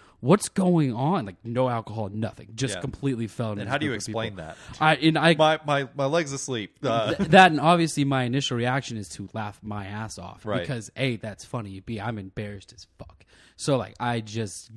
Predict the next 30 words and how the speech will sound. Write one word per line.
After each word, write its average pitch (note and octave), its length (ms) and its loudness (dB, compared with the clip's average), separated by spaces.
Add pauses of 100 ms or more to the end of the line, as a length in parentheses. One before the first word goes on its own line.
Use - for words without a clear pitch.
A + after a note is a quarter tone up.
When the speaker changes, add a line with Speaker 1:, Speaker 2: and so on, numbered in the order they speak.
(120)
Speaker 1:
was A#2+ 180 -2
giggling, C3 540 0
like, A#2+ 100 -4
<laughs> - 380 0
like, F4 120 0
"So, - 280 -6 (680)
like, C#4 400 -2
I C#4+ 40 -2
can't D4+ 220 0
explain D#4+ 300 0
this C#4+ 180 -2
and C#4+ 80 2
you D4 120 4
believe D#4 280 4
it, C4 120 -4
but, A3+ 100 0
like, B3 140 -6
my G#3+ 200 -8
legs, G#3+ 260 -4
I B2+ 80 -4
can't E3+ 220 2
move A#3+ 160 4
it. - 180 -2
My B2+ 120 2
leg's B2+ 220 0
just C3+ 140 -4
done. D#3+ 320 0
It's A#2 120 -8
gone." C#3 320 -2 (300)
Um, A2 360 -8